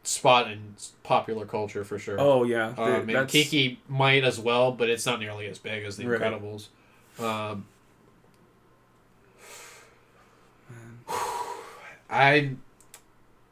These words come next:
Speaker 1: I, I, I'm leaning toward Kiki, I think.
Speaker 2: Yeah.
Speaker 1: I, I don't, I'm still going back and forth. Uh, this, we've been on this now for five minutes.
Speaker 2: <laughs>
Speaker 1: Um,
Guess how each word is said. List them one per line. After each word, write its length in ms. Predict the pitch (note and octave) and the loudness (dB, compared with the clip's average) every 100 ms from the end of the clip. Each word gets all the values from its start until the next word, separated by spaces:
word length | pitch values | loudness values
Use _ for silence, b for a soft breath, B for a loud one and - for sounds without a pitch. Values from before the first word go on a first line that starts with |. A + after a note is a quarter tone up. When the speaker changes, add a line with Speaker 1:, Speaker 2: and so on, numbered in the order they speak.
| _ - | _ 2
Speaker 1:
I, 400 | C3+ C#3 C3+ - - | 4 4 2 -2 -12
I, 260 | - C#3 C#3 - _ _ _ _ _ B B B B _ _ _ _ _ | -6 -4 -6 -10 _ _ _ _ _ B B B B _ _ _ _ _
I'm 200 | - C#3 | -8 -4
leaning 380 | C#3+ D3 C#3+ C#3+ | 0 2 4 4
toward 240 | C#3 C#3 - | 2 0 -2
Kiki, 340 | C3 A#2+ A#2+ | -6 -2 -2
I 80 | A2+ | -2
think. 320 | A2+ A2 G#2+ - - | -2 -6 -8 -16 -6
Speaker 2:
Yeah. 260 | A#2+ A#2+ C3+ - | -2 -2 -4 -6
Speaker 1:
I, 320 | A#2+ B2+ C3 | 0 2 0
I 100 | A#2+ | -4
don't, 360 | A2+ C3 C3 B2+ - _ - _ - _ | -4 -4 -4 -8 -16 _ -20 _ -20 _
I'm 180 | - B2 | -12 -6
still 220 | B2 C#3+ | 0 2
going 220 | C3 A#2+ A2+ | 2 2 0
back 180 | G#2+ | -2
and 120 | G#2+ G2+ | -2 -8
forth. 380 | G#2+ G#2+ G#2 - - | -8 -8 -12 -20 -8
Uh, 440 | A#2+ A#2+ A#2 A2+ A2 b b b b b b b b b - - - _ _ - - - _ _ _ _ _ _ _ - | -2 0 2 0 -2 b b b b b b b b b -20 -20 -20 _ _ -20 -20 -20 _ _ _ _ _ _ _ -8
this, 280 | C#3 C#3 C#3 | 0 2 2
we've 200 | C3+ D3 | 2 2
been 100 | C3 | 2
on 140 | B2+ | 2
this 260 | B2+ A#2 - | 0 -4 -8
now 220 | B2+ A#2 A2 | -8 -4 -4
for 120 | A#2 | 2
five 240 | B2+ A#2 | 4 4
minutes. 300 | A2 A2 G#2 D#3 | 0 -8 -6 4
Speaker 2:
<laughs> 40 | |
Speaker 1:
Um, 440 | F#3 C3 F3 F3 | 8 8 8 6